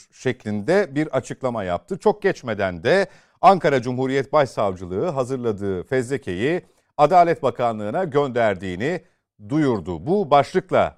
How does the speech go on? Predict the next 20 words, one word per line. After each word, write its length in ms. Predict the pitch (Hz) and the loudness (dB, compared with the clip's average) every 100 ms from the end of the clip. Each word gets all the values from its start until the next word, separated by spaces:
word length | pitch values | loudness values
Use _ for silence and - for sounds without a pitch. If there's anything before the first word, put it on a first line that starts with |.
| - | -2
başlayıp 540 | 101 - 104 131 - | -2 -2 -6 -8 -8
siyasetin 640 | - 147 143 151 135 190 180 | -4 0 0 -2 -10 -8 -6
ve 40 | |
ekonominin 680 | 131 - 147 147 160 175 135 - _ - | -6 -4 -4 -4 -4 -6 -8 -16 _ -6
gündemiyle 560 | 156 143 127 117 170 185 | -4 0 -2 0 2 4
devam 320 | 160 147 113 | 4 4 2
edeceğiz 440 | 95 95 185 214 | -4 -2 0 2
ama 200 | 180 143 | 2 2
önce 440 | 185 202 131 170 208 | 2 0 0 0 0
konuklarımı 520 | 160 143 139 131 123 | -4 -4 -6 -6 -6
tanıtayım 440 | 123 110 117 101 | -6 -6 -8 -10
sizlere. 540 | - 98 95 98 180 185 _ _ - | -8 -8 -4 -2 -2 -4 _ _ 0
Her 120 | 185 | 6
hafta 260 | 156 - | 6 4
olduğu 320 | 147 123 135 127 | -2 -2 -4 -4
gibi 380 | 107 98 170 | -4 -2 -2
Net 180 | 160 147 | -2 0
Bakış'ın 420 | 131 135 - 165 | -2 -2 -8 -2
daimi 400 | 143 127 127 135 | 2 2 2 -4
konukları 720 | 123 110 104 - 98 120 190 | -6 -6 -6 -2 0 2 0